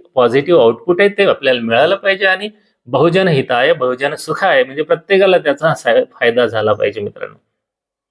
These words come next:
कारण हे अभियोग्यता धारक म्हणजे काय, की केवळ परीक्षा देऊन पास करून बसलेले नवतरुण आहेत का, असं नाहीये. आता गेले कित्येक वर्ष झाले अनेक अभियोग्यता धारक वाट पाहत आहेत. मित्रांनो, एक परीक्षा दिली, त्याच्यात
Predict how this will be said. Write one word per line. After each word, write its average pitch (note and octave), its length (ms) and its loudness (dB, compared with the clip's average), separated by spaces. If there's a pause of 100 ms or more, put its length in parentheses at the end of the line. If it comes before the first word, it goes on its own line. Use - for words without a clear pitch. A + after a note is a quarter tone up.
(260)
कारण A#2 180 -2
हे A2+ 100 -4
अभियोग्यता C3+ 580 0
धारक C#3 320 -2
म्हणजे C#3 260 -6
काय, B2 240 0 (400)
की C3 60 -4
केवळ D3+ 400 2
परीक्षा D3 440 -2
देऊन D#3+ 240 0
पास C#3+ 300 -4
करून E3 220 2
बसलेले C#3+ 640 0
नवतरुण C#3+ 640 0
आहेत C3 340 -4
का, C3 220 0 (420)
असं C#3+ 300 -2
नाहीये. E3 420 0 (320)
आता A#2+ 420 -4
गेले C#3+ 180 2
कित्येक D#3 400 -4
वर्ष D#3+ 260 0
झाले D#3+ 340 2
अनेक F3 320 -2
अभियोग्यता C#3+ 480 0
धारक A#2 260 -2
वाट G#2+ 240 -2
पाहत G2 220 -2
आहेत. F#2 120 -16 (720)
मित्रांनो, C#3+ 480 0
एक C#3 380 -2
परीक्षा C3 320 0
दिली, B2 240 0
त्याच्यात B2 280 -2